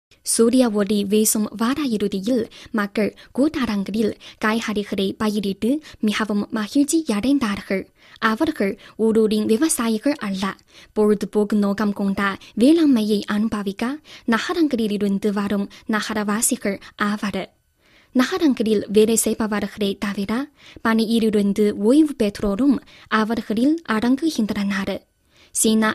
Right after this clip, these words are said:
அறிவியல் தொழில்நுட்ப கழகத்தில் மின்னணு நுண்ணோக்கியின் ஆய்வில் ஈடுபடும் ஆராய்ச்சியாளராக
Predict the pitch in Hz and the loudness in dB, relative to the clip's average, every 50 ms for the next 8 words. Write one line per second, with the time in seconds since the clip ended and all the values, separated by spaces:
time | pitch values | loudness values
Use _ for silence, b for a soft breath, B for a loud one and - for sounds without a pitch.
0 | - 247 269 339 339 294 233 214 220 214 208 - 214 202 202 214 214 208 202 202 | 0 0 2 2 2 2 2 0 0 0 0 0 0 0 2 2 2 0 0 -2
1 | - 202 202 202 - 214 220 240 240 - 214 202 - - 294 240 - - B B | -2 -4 -4 -4 -4 -2 -2 -2 -2 -4 -6 -6 -4 -2 0 0 0 -2 B B
2 | B B B 220 220 226 233 226 214 214 202 214 208 202 b b b 226 226 277 | B B B 2 4 4 4 2 2 0 0 0 0 -2 b b b 4 6 8
3 | 302 302 269 254 247 254 233 214 208 214 214 214 - 202 220 294 320 285 262 220 | 8 8 6 6 2 0 -2 0 0 0 -2 -2 -2 -2 0 0 2 2 2 0
4 | 202 - 214 214 202 220 208 - 208 202 202 214 202 214 - B B B B B | 0 0 -2 -2 -2 -2 -2 -4 -4 -2 -2 -2 -2 -2 -4 B B B B B
5 | 220 285 311 330 285 262 - 233 202 214 214 240 269 269 247 208 196 - - - | 0 0 2 0 0 0 0 -2 0 0 0 -2 -2 -2 -4 -4 -6 -6 -4 -4
6 | 214 | -2